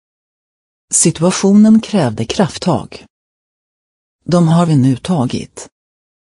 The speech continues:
Vi har halverat arvoden till funktionärer,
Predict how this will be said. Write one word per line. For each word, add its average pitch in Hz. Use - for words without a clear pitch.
Vi 151
har 156
halverat 147
arvoden 143
till 139
funktionärer, 120